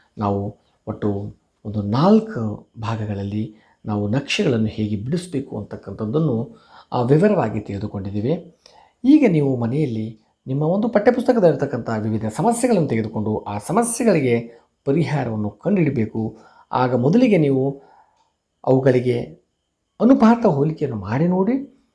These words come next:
ಆಗ ನಿಮಗೆ ಒಂದು ಅರ್ಥವಾಗುತ್ತೆ ಇದು ಯಾವ ರೀತಿಯ ರೇಖಾತ್ಮಕ ಸಮೀಕರಣಗಳ ಜೋಡಿಗಳಾಗಿವೆ ಅಂತ ತಿಳಿಸಿ. ಹಾಗಾಗಿ ಅದನ್ನು ತೆಗೆದುಕೊಂಡು, ತಿಳಿದುಕೊಂಡು ನೀವೇನು ಮಾಡ್ಬೋದು, ಸಮಸ್ಯೆಯನ್ನು ಬಿಡಿಸಿ.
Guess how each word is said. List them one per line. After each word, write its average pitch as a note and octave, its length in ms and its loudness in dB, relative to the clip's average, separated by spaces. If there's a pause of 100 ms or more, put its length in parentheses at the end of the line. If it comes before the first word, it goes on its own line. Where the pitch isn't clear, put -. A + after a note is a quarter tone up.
(160)
ಆಗ G#3+ 320 2
ನಿಮಗೆ E3 280 2
ಒಂದು A#2+ 200 0
ಅರ್ಥವಾಗುತ್ತೆ A2 1040 -6 (180)
ಇದು G3+ 420 4 (220)
ಯಾವ A#2 320 -2
ರೀತಿಯ A2 520 -8 (380)
ರೇಖಾತ್ಮಕ - 520 -12
ಸಮೀಕರಣಗಳ G2+ 640 -8
ಜೋಡಿಗಳಾಗಿವೆ G2+ 800 -2
ಅಂತ F#2+ 160 -6
ತಿಳಿಸಿ. G2+ 640 -6 (220)
ಹಾಗಾಗಿ E3+ 580 2 (200)
ಅದನ್ನು D4 360 2
ತೆಗೆದುಕೊಂಡು, C3+ 720 -2 (160)
ತಿಳಿದುಕೊಂಡು G3 460 2
ನೀವೇನು G#2+ 260 -4
ಮಾಡ್ಬೋದು, C#3+ 340 -2
ಸಮಸ್ಯೆಯನ್ನು G#2+ 580 -4
ಬಿಡಿಸಿ. C3 640 -2